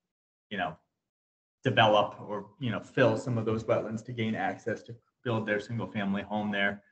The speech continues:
Um, so they did that, got the permit, you know, had significant restoration activity that they had to do to compensate for what they were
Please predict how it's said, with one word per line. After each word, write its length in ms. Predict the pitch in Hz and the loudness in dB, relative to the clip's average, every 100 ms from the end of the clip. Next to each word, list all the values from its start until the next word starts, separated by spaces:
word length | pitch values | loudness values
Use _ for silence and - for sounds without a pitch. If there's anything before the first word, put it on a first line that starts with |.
| _ _ | _ _
Um, 360 | 101 104 98 98 - | 4 4 4 -2 -6
so 80 | 107 | -2
they 120 | 110 | 4
did 240 | 113 175 | 8 10
that, 580 | 156 151 147 147 - - | 12 12 12 12 6 4
got 180 | 127 123 | 6 6
the 60 | 120 | 4
permit, 640 | - 127 123 123 120 123 - - | 2 4 8 8 6 4 -8 -6
you 100 | 123 | 0
know, 320 | 113 110 107 - | 2 0 -4 -10
had 260 | - 120 | -4 -4
significant 460 | 117 127 120 127 127 | -2 0 0 0 -2
restoration 580 | 123 - 120 117 120 123 | -2 -2 0 2 2 0
activity 380 | 117 - 117 120 | 0 -2 -2 0
that 140 | 117 | 0
they 100 | 117 | 0
had 180 | 113 120 | 0 -2
to 40 | 113 | -2
do 160 | 117 | -2
to 80 | 117 | -4
compensate 680 | 117 113 107 117 113 117 113 | -4 -2 -2 -2 0 0 -2
for 80 | 123 | -4
what 180 | 113 | -4
they 80 | 120 | 0
were 140 | 113 | 0